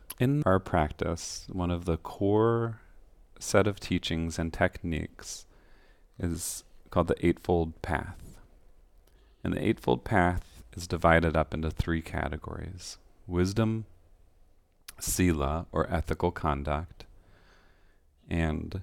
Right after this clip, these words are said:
what's traditionally called concentration, but this means cultivation. This topic, and I would say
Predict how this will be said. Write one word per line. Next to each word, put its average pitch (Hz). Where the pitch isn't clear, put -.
what's 92
traditionally 90
called 76
concentration, 82
but 87
this -
means 76
cultivation. -
This 101
topic, -
and 104
I 90
would 85
say 78